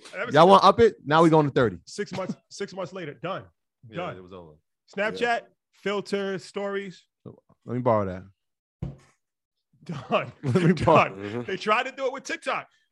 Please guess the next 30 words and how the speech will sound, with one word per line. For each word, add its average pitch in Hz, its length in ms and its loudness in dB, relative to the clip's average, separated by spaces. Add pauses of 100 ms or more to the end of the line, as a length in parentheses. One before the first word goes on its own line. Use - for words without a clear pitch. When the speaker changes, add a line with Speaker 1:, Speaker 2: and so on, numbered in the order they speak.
(540)
Speaker 1:
That 196 240 -4
was 220 140 -4
the 208 120 -6
last. 196 480 -10 (1900)
Shout 165 260 -6
out 151 80 -6
to 143 60 -14
fifty 135 260 -10
Speaker 2:
I 151 100 4
Speaker 1:
Cent. 135 100 -2
Speaker 2:
know 302 120 10
you 311 140 6
was 311 80 2
Speaker 1:
Shout, 175 120 0
Speaker 2:
gonna 311 240 10
Speaker 1:
shout 190 300 -2
Speaker 2:
say 285 80 2
Speaker 1:
out - 80 4
to 202 120 -4
fifty. - 140 -18 (540)
Shout 185 180 0
out 190 180 -4
first 214 220 2
and 180 80 -2 (100)
foremost. 190 520 -2
First - 300 -4
and 156 140 -8
foremost. 202 320 -4
Speaker 2:
Yo, 339 60 6
I 339 280 8